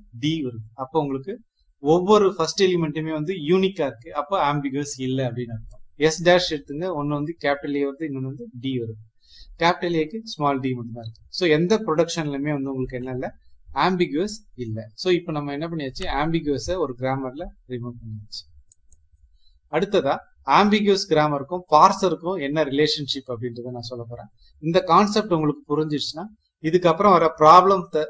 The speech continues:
ப்ராப்ளத்தை போடுறதுக்கு உங்களுக்கு ரொம்ப ஈஸியா இருக்கும். So, am, first வந்து நான் ஆம்பிகுவஸ் கிராமருக்கும்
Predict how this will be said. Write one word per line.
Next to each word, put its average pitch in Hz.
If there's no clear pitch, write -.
ப்ராப்ளத்தை 175
போடுறதுக்கு 139
உங்களுக்கு 127
ரொம்ப 165
ஈஸியா 123
இருக்கும். 107
So, 175
am, 156
first 165
வந்து 180
நான் 160
ஆம்பிகுவஸ் 196
கிராமருக்கும் 147